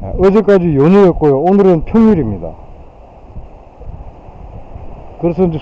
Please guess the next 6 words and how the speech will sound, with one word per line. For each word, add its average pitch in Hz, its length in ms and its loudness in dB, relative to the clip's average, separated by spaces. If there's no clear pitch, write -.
수온이 196 320 4
십일 180 380 -2
도가 208 180 4
나오기 180 300 2
때문에 147 260 0
아마 165 520 4